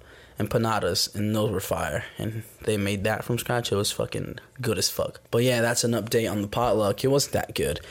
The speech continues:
except the big Z D was pretty fire. I had a sandwich, <laughs> and it was fucking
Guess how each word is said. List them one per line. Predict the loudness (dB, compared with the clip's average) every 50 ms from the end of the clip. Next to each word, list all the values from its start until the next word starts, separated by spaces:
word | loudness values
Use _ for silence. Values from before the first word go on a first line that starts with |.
| -16 -18 -18 -10
except | -4 0 0 0 0
the | -2
big | -4 -2 -2 0 0
Z | -2 -2 -2
D | -2 -2
was | -2 -2
pretty | 0 0 -2 -2
fire. | 0 -2 -2 0 0 0 0
I | 2
had | 2 2 2
a |
sandwich, | 2 2 2 2 2 2 2 2 2 2 2 0 0 0
<laughs> | -2
and | 0 0
it | 2
was | 0 0 0 -2
fucking | -4 -6 -8 -12 -10 -6 -4 -4 -4 -4